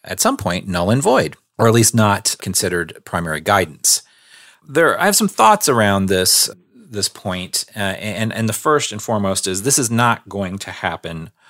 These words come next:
overnight. The statements that he made at the event didn't rescind anything.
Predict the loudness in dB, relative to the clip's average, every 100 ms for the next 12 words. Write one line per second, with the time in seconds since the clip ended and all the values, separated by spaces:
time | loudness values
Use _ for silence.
0 | _ _ -4 -2 -2 0 0 -2 -6 -10
1 | _ -20 -20 _ _ -14 -8 -6 -4 -4
2 | -4 -4 -2 2 2 2 2 2 4 2
3 | 2 2 -2 -8 -8 -2 0 -2 -4 -2
4 | 0 0 2 4 4 2 -2 -4 -2 0
5 | 0 -2 -4 -4 -4 2 4 4 4 4
6 | 4 2 -2 _ _ _ _ 0 2 2
7 | 0 -12 -18